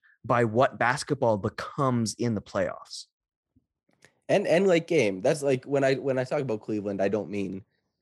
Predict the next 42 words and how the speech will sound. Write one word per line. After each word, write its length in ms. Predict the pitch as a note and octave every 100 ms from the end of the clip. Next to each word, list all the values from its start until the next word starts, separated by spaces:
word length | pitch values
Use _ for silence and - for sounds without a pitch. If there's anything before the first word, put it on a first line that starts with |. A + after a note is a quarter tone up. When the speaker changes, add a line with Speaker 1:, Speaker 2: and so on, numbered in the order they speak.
| -
Speaker 2:
I, 120 | C3+
I 220 | A#2+ B2+
liked 340 | B2+ B2 A#2+ -
a 60 |
lot 340 | G#2 G#2 A2 G#2+
of 120 | G2+
what 120 | G2+
they 120 | G2
did 180 | F#2+ F#2+
in 60 | F#2+
Cleveland. 340 | G#2 F#2+ F#2
I, 360 | E2 A#2+ - A#2
I 20 |
meant 300 | A#2+ A#2+ A#2
the, 260 | A2+ G2+ F#2+ _ _ -
the 80 | B2+
final 380 | - C3+ C3+ A#2+
stretch 720 | - - G#2 G#2 - - - _
where 100 | -
Darius 220 | A2 A2+ G#3+
Speaker 1:
Right, 180 | D#3 -
right, 20 |
right, 160 | A2 G#2+
Speaker 2:
Garland 160 | G2+
Speaker 1:
yeah. 60 | G2 - _
Speaker 2:
Yeah, 260 | D#3+ A2 - _
so, 240 | - D#3 B2+
sorry, 320 | G#3+ D#3 G#2
like, 260 | G#2 A2 -
they 220 | A2+ C3
played 360 | D3+ - A#2+ G2
a, 200 | G2 F#2+
I 160 | A2 G#2 G#2 G#2+
really, 380 | A#2+ C#3+ B2+ -
and 160 | G#2
this 180 | G#2+ -
is 200 | F#2 -
reflected 560 | F2 - G2 - F#2+ -
in 100 | -
the 80 |
Reaction 400 | G2+ G2+ G2 -
podcast, 540 | - - - - G2+